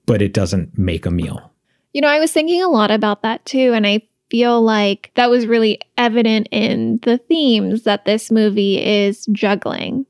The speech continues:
Speaker 1: Mm-hmm.
Speaker 2: It's doing a lot, and in some cases it works.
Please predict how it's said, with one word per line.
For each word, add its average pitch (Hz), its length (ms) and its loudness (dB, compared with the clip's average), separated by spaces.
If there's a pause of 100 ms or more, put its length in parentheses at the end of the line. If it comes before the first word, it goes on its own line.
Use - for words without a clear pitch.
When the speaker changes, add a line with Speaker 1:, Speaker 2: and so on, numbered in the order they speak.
(160)
Speaker 1:
Mm-hmm. 110 300 2 (100)
Speaker 2:
It's 254 260 0
doing 247 380 2
a 208 100 2
lot, 202 500 0 (200)
and 233 580 2
in 214 260 2
some 233 460 2
cases 233 400 2
it 220 140 0
works. 214 640 0